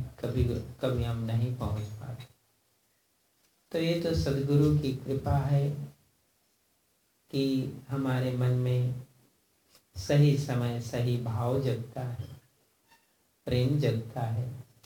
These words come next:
अब हम वहाँ पहुँच जाते। शब्द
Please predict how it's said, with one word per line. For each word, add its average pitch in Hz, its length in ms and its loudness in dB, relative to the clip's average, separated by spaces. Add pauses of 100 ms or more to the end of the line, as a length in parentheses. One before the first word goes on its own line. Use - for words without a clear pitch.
अब 117 120 -4
हम 113 280 2
वहाँ 107 260 -4
पहुँच - 360 0
जाते। - 320 -16 (3750)
शब्द 160 420 0